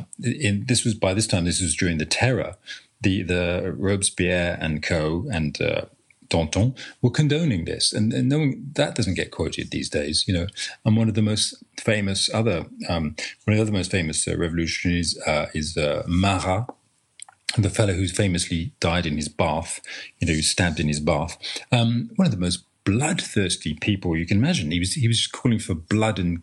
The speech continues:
guts the whole time, and he was pasting this on the walls of Paris, uh, every day. And that's what went wrong, is the, the sheer violence that they, they went, I don't understand it. You know, the, the massacres I talk about, you know, they were,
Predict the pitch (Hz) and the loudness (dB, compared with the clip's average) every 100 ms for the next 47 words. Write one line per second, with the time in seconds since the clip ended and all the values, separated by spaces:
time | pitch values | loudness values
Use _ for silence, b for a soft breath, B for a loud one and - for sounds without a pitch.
0 | - 127 - - - 123 - 147 143 135 | -2 -4 0 -2 0 -2 0 2 2 0
1 | 147 175 110 85 B B 113 113 113 - | 0 0 0 -2 B B 2 2 0 0
2 | 151 147 - 123 120 113 117 110 120 135 | 0 0 2 2 2 0 0 2 0 0
3 | 117 113 - 160 160 92 - - B B | -2 -4 -2 0 2 0 -2 -6 B B
4 | B B - 107 - - 117 127 117 170 | B B -4 -2 -2 0 2 2 2 0
5 | 143 - - B B - 117 123 147 180 | -2 -4 -12 B B 0 2 2 0 0
6 | 139 117 98 98 127 90 87 - 90 - | 0 0 0 2 0 0 -2 -4 -6 -2
7 | 113 - 180 131 87 85 147 175 104 87 | -2 0 2 0 0 0 2 2 0 -4
8 | 95 - - 113 98 87 87 85 87 92 | -2 -2 -4 -6 -2 -2 0 0 0 -4
9 | 160 - - - 123 147 117 127 110 139 | -6 -14 -8 0 2 2 2 2 2 2
10 | 165 - - B B B 110 95 - _ | 2 -2 -6 B B B 2 2 -2 _
11 | - 127 78 - - 113 160 151 - 117 | -2 0 0 -2 2 2 2 -2 0 0
12 | 98 - 175 170 90 104 101 110 113 113 | 0 0 0 0 0 2 2 2 2 0